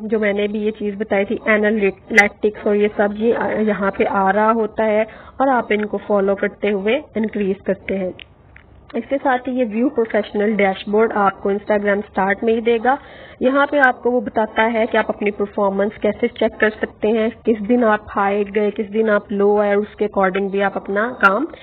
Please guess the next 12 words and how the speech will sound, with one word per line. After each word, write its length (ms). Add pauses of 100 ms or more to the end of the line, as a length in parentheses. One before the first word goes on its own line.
(280)
कर 120
सकते 380
हैं। 140 (300)
साथ 240 (100)
वो 80
grow 360
your 200
business 420
के 200
लिए 280
आपको 360
different 540